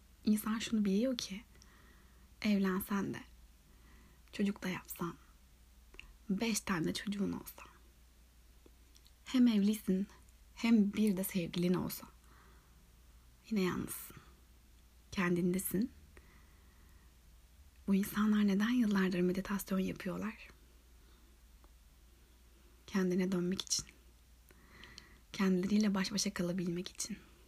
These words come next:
Sandığınız gibi pozitif hissetmek için, daha iyi hissetmek için değil. Kendini zaman zaman dünyaya kapatıp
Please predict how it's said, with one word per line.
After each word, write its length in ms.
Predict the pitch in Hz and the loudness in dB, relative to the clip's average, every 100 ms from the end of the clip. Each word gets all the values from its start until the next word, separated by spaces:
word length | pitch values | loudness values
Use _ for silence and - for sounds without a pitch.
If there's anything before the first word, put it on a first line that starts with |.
| - - - - - - - - - - - - - - | -20 -20 -20 -20 -20 -20 -20 -20 -20 -20 -20 -20 -12 -4
Sandığınız 560 | 208 208 208 208 208 | 0 2 4 2 0
gibi 280 | 220 190 202 - - - - - - | -2 -2 -2 -6 -16 -18 -18 -20 -18
pozitif 460 | - 262 247 220 214 | -6 -2 0 0 0
hissetmek 540 | 208 - 208 202 208 | -2 -2 0 2 0
için, 340 | 208 - 196 190 | 0 2 2 4
daha 260 | 190 196 - | 2 0 0
iyi 160 | 208 | -2
hissetmek 560 | 208 - - - 190 190 | -2 -6 -8 -6 -4 -4
için 300 | - - 180 | -4 -2 0
değil. 180 | 180 214 - - - - - - | -2 -6 -12 -20 -20 -20 -18 -6
Kendini 480 | - 202 202 220 | 2 4 6 4
zaman 360 | 247 208 202 226 | 2 2 2 0
zaman 420 | 233 202 196 190 | 0 2 2 0
dünyaya 460 | 202 196 202 202 202 | 2 4 2 0 -2
kapatıp 540 | 190 - - 254 - | -6 -8 -10 -10 -14